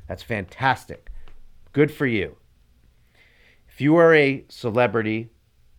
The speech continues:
of some sort and want to come out and do it and then start t-,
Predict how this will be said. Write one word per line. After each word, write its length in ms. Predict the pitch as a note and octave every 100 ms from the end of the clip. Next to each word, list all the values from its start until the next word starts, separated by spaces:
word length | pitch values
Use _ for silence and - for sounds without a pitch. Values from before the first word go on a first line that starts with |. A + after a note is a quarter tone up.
| _ _ _ -
of 100 | -
some 240 | - A#2
sort 520 | - B2 G#2 F#2+ - _ _ - _ _ A#2+
and 280 | A#2 G#2+
want 320 | G#2+ A#2+ B2+ -
to 420 | - B2 A#2 - _ -
come 220 | C3 C3
out 280 | C#3 C#3 - A#2+
and 320 | A#2+ G#2+ E2+
do 220 | B2 C#3+
it 180 | F3 -
and 200 | A#2+ A#2
then 180 | A#2+ D3
start 360 | D3 D#3+ C#3+ -
t-, 140 | A#2